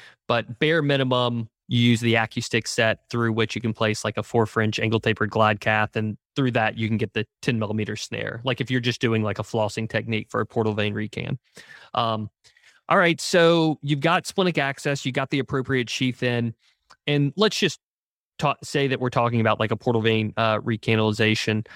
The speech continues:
What are your next steps in terms of accessing the native portal vein or the thrombosed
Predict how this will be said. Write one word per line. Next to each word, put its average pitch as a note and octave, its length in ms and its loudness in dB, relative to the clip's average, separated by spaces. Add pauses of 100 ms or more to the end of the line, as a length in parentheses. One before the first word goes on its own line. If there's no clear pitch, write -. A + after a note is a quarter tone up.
(260)
What D#3+ 160 0
are F3+ 40 2
your D#3 140 2
next C3+ 280 -2
steps - 580 -6
in B2 120 -2
terms A#2+ 680 0
of G#2+ 760 2 (960)
accessing C3+ 1040 -2 (260)
the A#2+ 460 0
native C3 580 0
portal B2 320 0
vein A2+ 600 0
or A2 340 0
the A2+ 160 -6
thrombosed A#2+ 720 -2